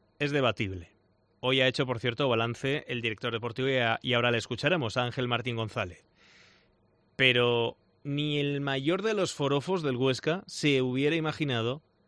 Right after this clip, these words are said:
que iba a acabar agosto líder, con pleno de victorias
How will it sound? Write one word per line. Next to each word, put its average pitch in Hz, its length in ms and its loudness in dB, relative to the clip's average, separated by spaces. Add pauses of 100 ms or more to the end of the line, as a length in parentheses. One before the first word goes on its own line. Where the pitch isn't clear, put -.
(580)
que 135 80 2
iba 139 180 4
a 156 60 4
acabar 139 500 4
agosto 127 640 2 (920)
líder, 143 500 6 (760)
con 123 240 0
pleno 165 320 4
de 156 120 2
victorias 139 760 2